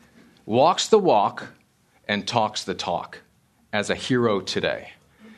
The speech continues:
The assumption is Mister Herring performed some sort of act, and in context, a heroic act, and then he lined up with a man who spoke this way, spoke valiantly, and then acted valiantly.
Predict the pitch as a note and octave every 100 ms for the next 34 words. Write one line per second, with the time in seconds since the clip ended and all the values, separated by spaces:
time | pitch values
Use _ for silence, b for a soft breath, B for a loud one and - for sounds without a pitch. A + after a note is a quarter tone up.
0 | B B - A#2+ A2+ - G3+ A3+ - C#3
1 | C3+ F3 E3 E3 C#3+ C#3 D3+ D3 C#3+ C#3
2 | E3+ E3 C#3 C#3 C#3+ b _ - D3 E3+
3 | E3 D3 - F3 D#3+ - C3 B2 A#2 C3
4 | G#2+ - - - B - A#2 A#2 C#3+ C3
5 | B2+ C#3 D#3 - - B2 A2+ G#2+ G#2+ G#2
6 | A2 A#2+ D3+ - B B B B A2+ A2+
7 | A#2 C3+ C3+ C3+ E3 F3+ F3+ C3+ C3 -
8 | - - C3+ C#3+ D3 A#2 A2 A2 A2 A2
9 | G#2+ G2 - - _ - - - D#3+ -
10 | G2+ - F#2+ E2+ - - D#3 C#3 B2+ A#2
11 | A2 G#2+ G#2 G#2+ F#2+ F#2+ B B B B
12 | - G#2 G#2+ G#2 G#2+ A#2+ - - F#2+ E2+
13 | - b b b - G2+ G2+ G2 G2 E2
14 | -